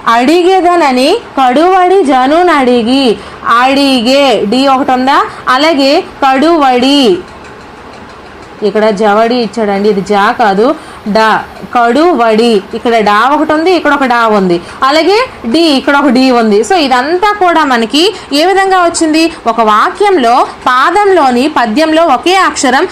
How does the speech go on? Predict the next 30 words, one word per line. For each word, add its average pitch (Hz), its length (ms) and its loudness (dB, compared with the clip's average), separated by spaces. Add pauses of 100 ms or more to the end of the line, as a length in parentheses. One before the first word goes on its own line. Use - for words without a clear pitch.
(220)
అనేక 339 300 0 (140)
సార్లు 311 400 2
వస్తే 254 280 -2 (100)
దాన్ని 247 300 0 (280)
వృత్యనుప్రాస 302 800 0 (140)
అలంకారము 262 680 0
అంటారు. 220 420 0 (320)
ఈ 240 40 2 (100)
డా 208 120 2 (140)
అనేది 320 240 0
ఇక్కడ 277 180 0
ఒకసారి 359 280 0
వచ్చింది, 359 280 0
ఇక్కడ 277 160 0
ఒకసారి 349 320 0
వచ్చింది, 359 260 0
ఇక్కడ 269 200 -2
ఒకసారి 359 280 0
వచ్చింది, 381 280 0
ఇక్కడ 294 160 0
ఒకసారి 226 220 -2
వచ్చింది. 202 240 -4
మొత్తం 330 260 -2
నాలుగు 359 320 2
సార్లు 277 260 0
వచ్చింది. 185 300 -4 (300)
కాబట్టి 294 360 0 (340)
ఒకే 339 200 0 (120)
వాక్యంలోని 359 580 2 (100)
పాదంలో, 294 380 0